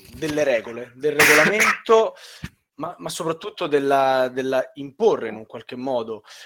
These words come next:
a dei ragazzi in un momento del loro sviluppo in cui probabilmente le regole è l'ultima cosa che vogliono sentire, e non parlo delle regole di un gioco, ma delle regole, la, generali di, di comportamento a scuola, a casa,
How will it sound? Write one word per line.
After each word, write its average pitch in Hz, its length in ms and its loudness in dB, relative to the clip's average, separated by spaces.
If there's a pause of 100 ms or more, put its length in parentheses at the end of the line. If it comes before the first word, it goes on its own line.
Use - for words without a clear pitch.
(120)
a 113 100 -14
dei 131 160 -4
ragazzi 117 920 2
in 113 80 -16
un 120 120 -16
momento 131 500 -10
del 123 120 -8
loro 131 140 -6
sviluppo 131 500 -10
in 117 120 -14
cui 123 440 -10 (180)
probabilmente 123 720 -10
le 123 120 -2
regole 120 380 -2
è - 20 -8
l'ultima 135 480 -10
cosa 131 260 -6
che 123 120 -8
vogliono 131 340 -8
sentire, 127 480 -8
e 110 40 -16
non 117 180 -14
parlo 151 320 0
delle 123 160 -6
regole 120 240 -4
di 117 100 -14
un 123 100 -14
gioco, 120 500 -10 (360)
ma - 100 -20 (160)
delle 117 220 -10
regole, 113 760 -8 (340)
la, 95 540 -8
generali 147 680 6
di, 135 280 -8
di 139 120 -16
comportamento 131 840 -10
a 110 40 -12
scuola, 127 500 4
a 110 100 -8
casa, 120 720 0